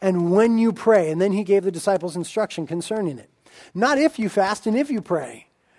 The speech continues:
but when you fast and when you pray. In other words, it ought to be a normative component of the Christian life, fasting and praying.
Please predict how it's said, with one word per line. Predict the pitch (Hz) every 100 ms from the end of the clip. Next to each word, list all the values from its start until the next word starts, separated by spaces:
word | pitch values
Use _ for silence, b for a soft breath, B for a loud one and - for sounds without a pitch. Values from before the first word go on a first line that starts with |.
| b b
but | 196 185
when | 175 269 311 285
you | 240
fast | 185 - 175 185 -
and | 214 202
when | 262 269
you | 247
pray. | - 208 202
In |
other | 254 269
words, | 202 190 - B
it | 202
ought | 233 254
to | 214
be | 220 202
a | 190
normative | 185 180 208 285 302 302 - 277 214
component | - 185 - 254 285 285 226
of | 226
the | 208
Christian | 208 254 - - 233
life, | 240 202 147 - - - _ _ _ _ _ _
fasting | _ 214 208 - 190
and | 180
praying. | 151 214 165 139